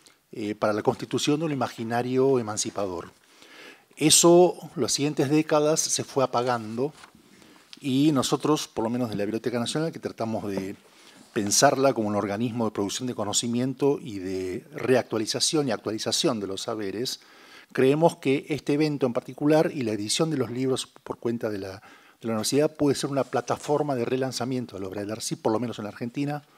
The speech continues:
me encantaría que así fuera también, <laughs> gracias a la fundación en Brasil, porque no se trata de un gesto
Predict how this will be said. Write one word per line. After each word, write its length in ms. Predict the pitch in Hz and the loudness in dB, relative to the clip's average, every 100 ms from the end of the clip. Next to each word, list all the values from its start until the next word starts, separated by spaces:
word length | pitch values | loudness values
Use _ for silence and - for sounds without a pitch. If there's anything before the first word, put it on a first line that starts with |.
| _ - | _ -14
me 80 | |
encantaría 360 | 90 90 104 104 | -12 -8 -4 -4
que 60 | 104 | -4
así 180 | 120 | -4
fuera 280 | 110 110 107 | -4 -4 -2
también, 400 | 98 107 95 156 - - | -4 -6 -6 -6 -10 -18
<laughs> 140 | - | -10
gracias 300 | 101 - - | -8 -6 -6
a 40 | |
la 100 | 95 | -6
fundación 640 | - 113 101 101 120 98 113 | -6 -6 -4 -4 -4 -6 -8
en 120 | 117 | -8
Brasil, 520 | 110 127 - 147 147 151 - - - - - | -6 -4 -4 -4 -4 -8 -18 -20 -20 -20 8
porque 580 | 196 196 190 202 196 - _ _ _ _ | 10 10 8 4 4 0 _ _ _ _
no 380 | 160 143 147 170 | -8 -2 2 4
se 160 | 170 175 | 4 2
trata 360 | 180 180 185 | 4 4 4
de 80 | 185 | 0
un 120 | 147 | -2
gesto 640 | - 160 151 - 160 165 | -2 -2 -4 -2 2 2